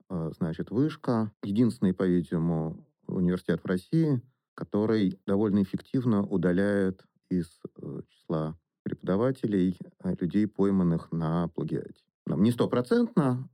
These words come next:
но о-, очень близко к этому. Причём часто людей достаточно влиятельных.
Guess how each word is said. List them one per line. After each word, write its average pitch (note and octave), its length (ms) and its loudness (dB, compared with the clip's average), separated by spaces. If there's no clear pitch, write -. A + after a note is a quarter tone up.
но A2+ 560 0
о-, E2+ 200 -4
очень G2 540 0
близко A2 360 0
к - 80 -4
этому. - 260 -8
Причём A2+ 600 0
часто A2+ 300 -2
людей G2 180 2
достаточно F2+ 440 -2
влиятельных. - 540 -4